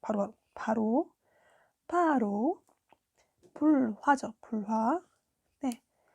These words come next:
이 한자는 내천, 그 여덟 팔이죠. 여덟 팔, 불화,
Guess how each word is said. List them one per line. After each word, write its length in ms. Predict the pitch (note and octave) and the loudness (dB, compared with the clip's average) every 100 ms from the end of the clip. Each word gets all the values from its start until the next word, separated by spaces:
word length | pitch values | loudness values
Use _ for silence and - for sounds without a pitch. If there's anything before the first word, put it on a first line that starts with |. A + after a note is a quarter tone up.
| _ _ _ _ _ C#4+ | _ _ _ _ _ 2
이 40 | |
한자는 500 | D#4 D#4+ - A#3+ A#3 | 2 2 0 0 0
내천, 840 | G#3 G#3+ - - C4 C4 C4 C4 C#4 _ _ _ _ _ _ _ _ _ - | 0 -2 -4 0 2 4 2 0 -6 _ _ _ _ _ _ _ _ _ -2
그 100 | A3 | 0
여덟 280 | A#3 C4 A3+ - | 4 2 0 -4
팔이죠. 400 | - G#3+ G3+ A3 _ _ | -6 -6 -6 -12 _ _
여덟 300 | A3+ G#3+ G#3+ | 0 2 2
팔, 640 | A3 - C4 C4 C4+ C4+ C#4 _ _ _ _ _ - | 0 -2 0 2 0 -2 -4 _ _ _ _ _ -6
불화, 600 | A3 G#3 G#3 C#4 D#4+ | -2 -2 0 0 0